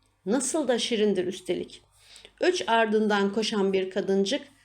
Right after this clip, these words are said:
yazgıyı bile dinlemez, yıkar geçer. Kadın erkekten ölçülmez derecede daha kötüdür, daha akıllıdır da.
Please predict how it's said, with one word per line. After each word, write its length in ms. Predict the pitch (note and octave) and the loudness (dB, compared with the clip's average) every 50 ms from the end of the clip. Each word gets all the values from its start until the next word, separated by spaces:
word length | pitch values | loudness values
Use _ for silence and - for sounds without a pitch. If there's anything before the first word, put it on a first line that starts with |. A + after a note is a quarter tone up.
| _ _ _ - | _ _ _ -2
yazgıyı 540 | F#3+ F#3 F#3+ F#3 F3+ F3+ G#3 A#3+ C4+ A3+ G#3 | 0 0 2 0 0 0 0 0 0 2 2
bile 220 | G#3 G3 F#3+ - | 2 0 0 0
dinlemez, 680 | F3+ F#3 F3+ F3 F3 F3 G3 A3+ C4+ C#4 C4+ - - - _ - | 0 2 2 2 2 2 2 0 0 -2 -6 -10 -16 -18 _ -16
yıkar 320 | F#3 - - - E3 D#3+ D#3+ | -14 -12 -8 -6 -6 -4 -4
geçer. 520 | D#3 D#3 D3+ D#3 - E3 C#3 - - - - - _ _ _ _ _ _ _ - - - - - _ _ - | -4 -4 -4 -4 -4 -6 -6 -8 -10 -12 -16 -20 _ _ _ _ _ _ _ -20 -20 -20 -20 -20 _ _ -4
Kadın 500 | - D4+ B3 B3+ E4 E4+ E4+ F4 - - - | -2 0 0 2 2 2 2 0 -2 -2 0
erkekten 600 | A#3 A#3 A3+ A#3 B3 A#3 A#3+ - C4 B3+ B3 - | 0 2 2 0 -2 -2 -2 0 -2 -2 0 2
ölçülmez 680 | G#3 G3+ G3+ G#3 G#3 A3 A3+ A3+ A3 A3+ A#3+ A3 F#3+ | 2 2 2 0 -2 -2 -2 0 2 2 0 0 2
derecede 500 | F#3+ F#3 F3+ F3 - E3 D#3+ G3+ G#3 G3+ | 2 2 2 2 0 0 -2 -2 -2 -2
daha 240 | F3+ F3 F#3 G#3 G#3 | -2 -2 -2 -4 -4
kötüdür, 560 | - G3 - - F#3 F#3 A#3 B3+ B3 - - - _ _ _ _ | -4 -8 -8 -6 -4 -2 -2 -2 -2 -6 -12 -18 _ _ _ _
daha 240 | - E3+ F3 A3 - | -8 -6 -4 -4 -4
akıllıdır 680 | - E3 D#3+ - - G3+ F#3+ G3 G3 G3 F#3+ E3 D3+ D3+ | -4 -6 -6 -4 0 2 2 2 2 0 -2 -4 -4 -4
da. 120 | C#3+ - | -8 -12